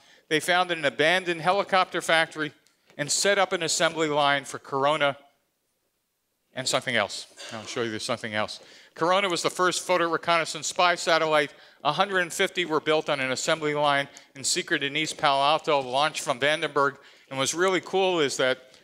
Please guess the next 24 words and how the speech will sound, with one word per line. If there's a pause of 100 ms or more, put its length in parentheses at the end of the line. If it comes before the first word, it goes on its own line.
(280)
the
satellite
ejected
film, (1040)
and
an
airplane
flew
around
as
that
capsule
was
floating
down (360)
on
a
parachute,
snagged
it
midair, (1300)
opened
it
up,